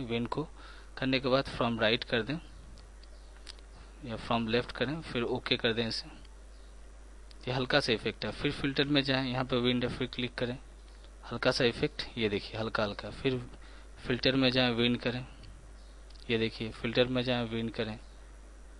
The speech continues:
या आप control F भी दबाएंगे, shortcut यहाँ पे है।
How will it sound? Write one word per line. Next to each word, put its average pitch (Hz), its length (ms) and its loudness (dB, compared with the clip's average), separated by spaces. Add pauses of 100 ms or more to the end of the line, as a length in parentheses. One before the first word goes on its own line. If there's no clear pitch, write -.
(260)
या 131 160 6
आप 147 100 2
control 147 440 6 (100)
F 147 220 6
भी 139 100 6
दबाएंगे, 117 420 6
shortcut - 540 2
यहाँ 123 200 4
पे 123 140 0
है। 143 180 -2